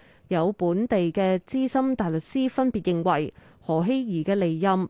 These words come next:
不會構成骨牌效應。不過，若果海外法官接連係請辭，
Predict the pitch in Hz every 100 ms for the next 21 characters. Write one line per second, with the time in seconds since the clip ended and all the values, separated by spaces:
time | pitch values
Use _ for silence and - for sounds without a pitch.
0 | - 311 254 214 196 202 185 185 190 165
1 | 170 277 - 180 233 208 175 208 185 170
2 | - - - - 175 226 196 185 180 175
3 | 175 190 254 - 190 277 220 185 220 214
4 | 277 294 269 - 208 - 165 165 180 185
5 | - 185 277 247 175